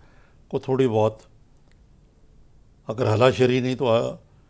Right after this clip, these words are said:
आमादगी या आशीर्वाद ज़रूर हासिल है। वो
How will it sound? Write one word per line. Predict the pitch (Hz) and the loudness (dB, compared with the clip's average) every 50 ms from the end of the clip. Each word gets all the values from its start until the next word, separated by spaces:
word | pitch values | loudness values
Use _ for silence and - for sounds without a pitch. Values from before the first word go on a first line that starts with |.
| - - _ _ _ - - - - - - - - 185 131 | -20 -20 _ _ _ -20 -20 -20 -20 -20 -20 -16 -8 -6 -4
आमादगी | 123 123 127 127 107 117 127 139 135 131 | 0 0 0 0 0 0 -2 0 2 4
या | 131 123 | 6 6
आशीर्वाद | 123 113 90 107 120 117 113 107 113 113 107 90 | 4 4 2 0 0 0 2 2 2 2 2 0
ज़रूर | 113 101 104 107 95 | -4 -4 -2 -2 -4
हासिल | 90 90 - - 98 101 | -4 -6 -6 -8 -8 -8
है। | 104 - - - - - - - - - - - - - _ - - - - - - - - | -8 -8 -12 -18 -20 -20 -20 -20 -20 -20 -20 -20 -20 -20 _ -20 -20 -20 -20 -20 -20 -20 -20
वो | 226 233 220 240 254 262 269 226 202 196 196 196 190 175 165 | -20 -20 -18 -16 -12 -6 -2 0 2 2 2 2 0 -2 -8